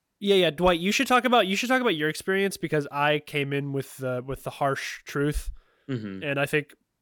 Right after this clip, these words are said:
Speaker 1: I want you to swoop in with the, with the,
Speaker 2: Yeah.
Speaker 1: "This is my favorite game of all time. You should
Speaker 2: <laughs>
Speaker 1: totally play this game."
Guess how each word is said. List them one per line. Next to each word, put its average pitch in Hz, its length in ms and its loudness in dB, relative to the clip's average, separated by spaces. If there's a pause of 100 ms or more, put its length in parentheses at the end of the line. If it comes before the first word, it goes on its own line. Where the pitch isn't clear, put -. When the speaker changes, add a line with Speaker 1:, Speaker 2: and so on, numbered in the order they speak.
(300)
Speaker 1:
I 175 60 -2
want 170 220 2
you 160 60 0
to 151 60 2
swoop 143 380 0
in 139 200 2
with 131 200 -6
the, 123 240 -4 (200)
with 139 180 -8
the, 185 60 4
Speaker 2:
Yeah. 160 180 4
Speaker 1:
"This 92 100 -2
is 135 120 -6
my 131 120 -4
favorite 131 320 -6
game 131 160 -4
of 123 120 -6
all 123 120 -4
time. 120 340 -8 (220)
You 147 60 -4
should 160 180 4
Speaker 2:
<laughs> - 0 -
Speaker 1:
totally 127 280 -2
play 135 160 -6
this 123 160 -8
game." 120 360 -10